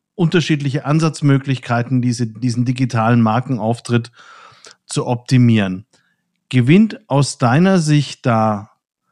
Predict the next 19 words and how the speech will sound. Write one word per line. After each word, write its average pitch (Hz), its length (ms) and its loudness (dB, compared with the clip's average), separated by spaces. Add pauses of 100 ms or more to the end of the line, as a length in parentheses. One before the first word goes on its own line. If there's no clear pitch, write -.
(320)
das - 260 -4
große 165 440 4
Unternehmen 156 560 4
mit 123 140 2
dem 120 200 2
dicken 156 340 2
Budget, 123 560 2 (320)
das 113 140 -8
sich 127 120 0
dann 127 160 0
eben 127 220 0
auch 120 160 0
leisten 127 420 2
kann, 127 240 2
einen 120 200 0
Community-Moderator 120 1200 2
einzustellen 113 560 -2
oder 104 120 0
mehrere 117 540 2